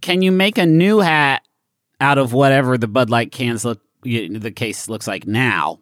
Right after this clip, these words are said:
Obviously, it's gonna be different, but if you bring it in and somebody be like, "This is a different hat," you can be like, "Yeah,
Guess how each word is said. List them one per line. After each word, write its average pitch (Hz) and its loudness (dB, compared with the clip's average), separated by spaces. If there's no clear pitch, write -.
Obviously, 117 -2
it's 98 -8
gonna 107 -8
be 90 -12
different, 101 -8
but 104 -6
if 98 -8
you 117 -2
bring 117 -2
it 95 -4
in 104 -2
and 107 -14
somebody 98 -6
be 90 -8
like, 82 -10
"This 117 -6
is 98 -10
a 85 -16
different 95 -10
hat," 120 -4
you 90 -16
can 90 -12
be 85 -10
like, 82 -12
"Yeah, 90 -6